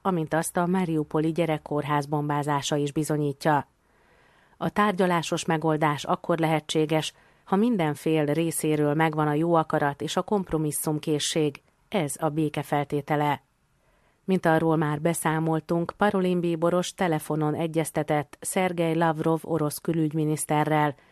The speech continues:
de nem kapott garanciát a humanitárius folyosók biztosítására.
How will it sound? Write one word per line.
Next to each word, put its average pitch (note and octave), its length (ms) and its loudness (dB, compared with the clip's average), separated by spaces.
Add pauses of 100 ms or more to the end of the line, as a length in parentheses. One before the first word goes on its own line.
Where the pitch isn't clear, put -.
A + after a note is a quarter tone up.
(340)
de F3+ 220 2
nem G#3 220 -2
kapott D3 340 -2
garanciát D#3 720 0
a D#3 60 0
humanitárius D3 800 -2
folyosók D3 520 -2
biztosítására. D3 1120 0